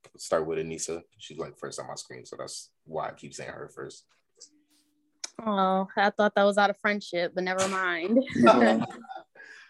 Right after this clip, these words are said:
Speaker 1: My bad.
Speaker 2: But nah, I guess, I mean, I guess my TikTok, I don't even remember my TikTok name. <laughs> Stefan, I'm gonna be so real with you right now. Give me, like, five seconds. But yeah, I guess my TikTok, like, that's about it. Don't nobody else need to be in my other stuff. Mind y'all business.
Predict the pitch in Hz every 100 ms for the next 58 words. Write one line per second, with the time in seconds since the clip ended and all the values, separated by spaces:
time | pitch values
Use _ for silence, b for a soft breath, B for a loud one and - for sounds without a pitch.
0 | B _ _ 170 - - - 220 208 196
1 | 190 190 196 220 349 359 440 508 - -
2 | _ 214 226 233 226 220 247 247 254 247
3 | 254 254 262 - - 185 247 233 208 196
4 | 190 185 196 - 175 - 214 262 277 320
5 | 247 262 269 247 277 233 240 220 220 190
6 | 196 196 202 208 226 196 190 185 208 233
7 | 233 190 180 - 214 190 196 _ _ _
8 | - _ 349 302 220 208 202 262 214 214
9 | 220 185 190 - 175 175 - _ - 160
10 | - 180 170 185 180 160 170 170 180 185
11 | 180 175 170 175 175 160 170 165 - 143
12 | _ 156 175 175 175 180 - 180